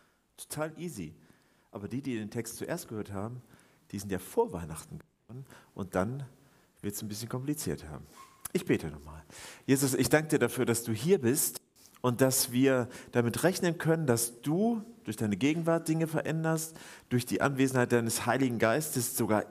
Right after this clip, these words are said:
in uns Dinge verändern kannst. Und ich möchte dich darum bitten, dass du uns ein offenes Herz schenkst für dein Reden. Amen. Na, wie geht's?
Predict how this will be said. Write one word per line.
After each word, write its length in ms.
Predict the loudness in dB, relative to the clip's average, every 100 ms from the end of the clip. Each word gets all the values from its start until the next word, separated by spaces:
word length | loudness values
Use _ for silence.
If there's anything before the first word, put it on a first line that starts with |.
| 0
in 220 | 2 2
uns 440 | -2 -2 0 -2 0
Dinge 240 | 0 0
verändern 560 | -2 -4 -4 0 -2 -2
kannst. 580 | -4 -2 -4 -6 -10 -18 -20 -20 -20 -20 -20 _
Und 180 | 0 0
ich 120 | 2
möchte 200 | 0 0
dich 120 | 0
darum 240 | 2 2
bitten, 180 | -2 -2
dass 160 | -6 -4
du 80 | -6
uns 140 | -6
ein 80 | -6
offenes 360 | -6 -6 -4
Herz 300 | -2 -2 -4
schenkst 640 | -6 -4 -4 -6 -10 -10 -14 -20 _ -20 _ -8
für 140 | 0
dein 200 | 2 4
Reden. 520 | 2 0 -2 -6 -10 -14 _ _ _ _ _ _ _ _ _ _ _ _ _ _ _ _ -14 -8
Amen. 320 | -4 -4 -6 -14 -20 -20 _ _ _ _ _ _ _ _ _ _ _ _ _ _ _ _
Na, 240 | 2 2 -2 -6
wie 120 | 4
geht's? 460 | 4 4 -2 -8